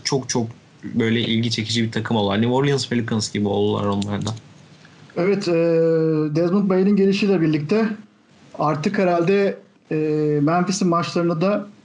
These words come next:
Speaker 2: Tom Hardy seslendirir. <laughs> Ve işte şöyle, e, anonslar yapabilir.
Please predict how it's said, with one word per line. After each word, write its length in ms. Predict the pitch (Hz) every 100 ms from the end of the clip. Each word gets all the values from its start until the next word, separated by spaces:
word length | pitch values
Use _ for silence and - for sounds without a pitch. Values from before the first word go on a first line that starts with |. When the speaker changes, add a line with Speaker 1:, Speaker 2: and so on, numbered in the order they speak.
| - - -
Speaker 2:
Tom 180 | - 180
Hardy 280 | 165 202 170
seslendirir. 800 | 151 151 147 139 135 139 214 - - - - - - 156 180
<laughs> 640 | 156 165 160 151 - -
Ve 340 | 185 202 208 202
işte 200 | - 202
şöyle, 360 | 202 185 190 190
e, 960 | - 175 160 156 156 156 156 151 151
anonslar 500 | 165 175 185 196 185
yapabilir. 480 | 170 156 135 175